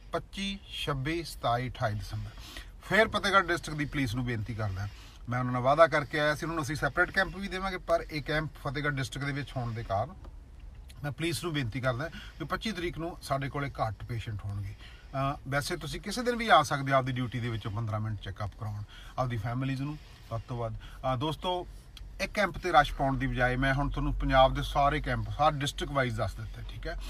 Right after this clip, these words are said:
ਇਹਨਾਂ ਦਾ ਵੱਧ ਤੋਂ ਵੱਧ ਫਾਇਦਾ ਲੈਣਾ। ਫਿਰ ਬੋਲਦਾ, ਬਾਈ ਤੇ ਤੇਈ ਨੂੰ ਚਮਕੌਰ ਸਾਹਿਬ ਹੋਵਾਂਗੇ ਜੀ ਅਸੀਂ, ਪੱਚੀ, ਛੱਬੀ, ਸਤਾਈ, ਅਠਾਈ ਫਤਿਹਗੜ੍ਹ ਸਾਹਿਬ।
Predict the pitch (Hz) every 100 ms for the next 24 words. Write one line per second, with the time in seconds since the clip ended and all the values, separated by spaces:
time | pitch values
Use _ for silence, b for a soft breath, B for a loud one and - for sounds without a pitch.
0 | B B 139 139 127 123 131 - 117 113
1 | 107 110 98 98 104 - - B B -
2 | 175 175 190 180 185 147 160 170 180 165
3 | 160 156 151 143 147 135 156 160 196 180
4 | 180 180 180 180 180 196 185 B B -
5 | 165 - 196 - 160 131 147 - 127 131
6 | 110 123 151 156 160 165 139 104 107 -